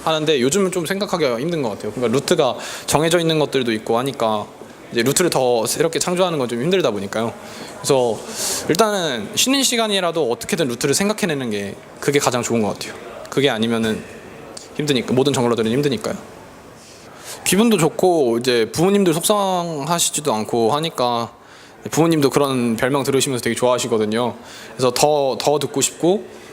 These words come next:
이제 저를 부를 때 그런 식으로 불러주실 때마다 너무 기쁘고 더 많이 들으려고 더 노력하려고요.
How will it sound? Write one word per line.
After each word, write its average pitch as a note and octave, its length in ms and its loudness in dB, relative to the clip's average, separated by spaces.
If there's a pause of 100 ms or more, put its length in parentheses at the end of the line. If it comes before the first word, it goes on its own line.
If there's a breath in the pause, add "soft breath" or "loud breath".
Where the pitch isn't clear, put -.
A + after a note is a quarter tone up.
(120)
이제 B2 260 0 (400)
저를 C#3 260 4
부를 C#3 220 2
때 C3+ 100 2
그런 C#3+ 280 2
식으로 B2 280 2
불러주실 B2+ 520 -2
때마다 C3+ 280 0 (100)
너무 A#2 160 -2
기쁘고 B2 520 0 (560 loud breath)
더 D3+ 100 4
많이 C#3 220 2
들으려고 C3 340 2
더 C#3 120 -2
노력하려고요. G#2+ 580 -2